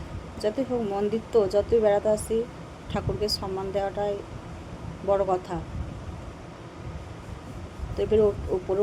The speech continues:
উঠে পড়লাম, তোমাদের দেখাবো ভোলানাথকে, কত সুন্দর আসনে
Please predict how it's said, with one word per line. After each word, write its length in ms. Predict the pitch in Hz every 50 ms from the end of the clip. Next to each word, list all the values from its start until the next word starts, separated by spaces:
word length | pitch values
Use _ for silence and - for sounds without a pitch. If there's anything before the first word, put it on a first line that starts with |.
| 214
উঠে 180 | 202 - - 226 214
পড়লাম, 260 | 220 214 214 214 220 233 226 -
তোমাদের 280 | 202 190 196 190 208 196 196 185
দেখাবো 360 | 190 - - 214 202 196 208 269 - - - - - - - - - - - - - - - - - - - - - - - - - - - - 175
ভোলানাথকে, 720 | 185 196 202 196 196 196 196 190 - - - - 208 220 240 277 - - - - - - - - - -
কত 160 | - 185 180 - 202 -
সুন্দর 240 | - 196 190 190 196 196 190
আসনে 280 | 190 - - 196 202